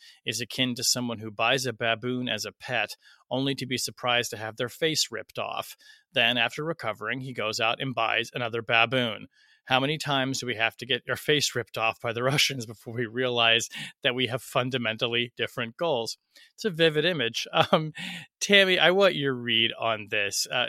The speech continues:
th-, these retired officers are making this case, right, that this is, at least on security matters, we're always left holding the short end of the stick with the Russians, uh, and that it's time to really wise up to the fact that Russia's not our friend and that Putin especially, who is a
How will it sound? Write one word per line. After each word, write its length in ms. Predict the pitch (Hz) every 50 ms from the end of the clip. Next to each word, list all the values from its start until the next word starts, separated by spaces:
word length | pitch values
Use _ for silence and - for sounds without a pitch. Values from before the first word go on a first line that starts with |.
| - 135
th-, 160 | 143 - 143 151
these 180 | 156 160 147
retired 380 | 165 156 - 156 139 127 127 120
officers 340 | 117 120 117 123 117 107 120
are 60 | 120
making 340 | 117 113 107 - - 113 107
this 200 | 113 110 - -
case, 400 | - - 117 - 110 - - -
right, 240 | 127 120 120 113 -
that 180 | - 113 -
this 240 | - 113 - - -
is, 220 | 120 117 110 104 120
at 100 | - -
least 240 | 147 156 - -
on 140 | 147 131 113
security 560 | - - 113 - - 131 120 113 113 113 110
matters, 580 | 107 107 107 107 107 107 110 110 110 104 - - - - - - - _
we're 200 | - 143 143 139 -
always 420 | 160 147 147 147 143 143 131 120 -
left 220 | 123 117 110 -
holding 300 | - 123 117 110 107 107
the 80 | 107 104
short 280 | - - 127 117 110
end 160 | 107 107 104
of 80 | 98 -
the 60 | -
stick 380 | - - - - 190 170 - -
with 140 | 156 - -
the 100 | 139 127
Russians, 640 | 123 120 113 - - 127 117 113 113 107 104 - - - - - - - - _ _ -
uh, 180 | 151 139 139 143
and 300 | 143 147 147 151 151 147
that 140 | 160 151 156
it's 120 | 147 -
time 300 | - - 185 165 175 190 -
to 100 | - 185
really 200 | 175 160 151 143
wise 340 | 135 131 123 123 131 123
up 200 | 131 131 131 -
to 160 | - - 135 131
the 80 | 131
fact 380 | - - - 120 117 120 _ -
that 120 | 131 110
Russia's 400 | 113 113 110 110 - - 120 -
not 160 | 120 110 110
our 100 | 113 110
friend 360 | - - - 127 120 120 123 120
and 140 | 120 120
that 180 | 123 120 - - -
Putin 300 | 131 135 - 139 127 123
especially, 760 | 120 - - - 123 - - - - 113 107 110 123 127 120 -
who 140 | 120 117 120
is 160 | 117 - -
a 240 | 113 120 123 120